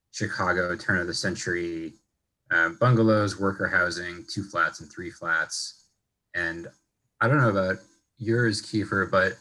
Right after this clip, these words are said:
it's often in, in, uh, my house, it's this, like, old growth, really beautiful fir, um, with, like, amazing graining, and you just don't get this kind of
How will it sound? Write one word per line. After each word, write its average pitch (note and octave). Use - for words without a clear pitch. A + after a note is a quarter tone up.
it's -
often A2+
in, G#2+
in, F#2+
uh, E2+
my G#2
house, E2+
it's A2+
this, G2+
like, E2+
old G#2+
growth, F#2+
really G2+
beautiful F2+
fir, F2
um, F2
with, F#2
like, F2
amazing G2
graining, F2
and E2+
you F2+
just F2+
don't F2
get E2+
this E2+
kind E2
of D2+